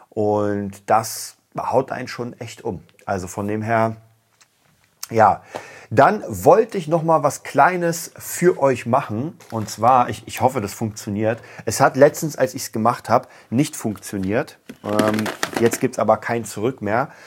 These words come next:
Und zwar wollte ich mich erstmal noch mal an alle oder allen bedanken, die mein Buch Fabula Ensis gekauft haben.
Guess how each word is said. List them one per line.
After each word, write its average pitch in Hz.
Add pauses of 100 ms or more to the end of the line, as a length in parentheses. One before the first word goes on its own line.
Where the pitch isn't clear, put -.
(400)
Und 135
zwar 143
wollte 165
ich 147
mich 147
erstmal 170
noch 135
mal 127 (140)
an 117 (180)
alle 139 (460)
oder 92
allen 139
bedanken, 117
die 143
mein 110
Buch 120
Fabula 110
Ensis 104
gekauft 90
haben. 101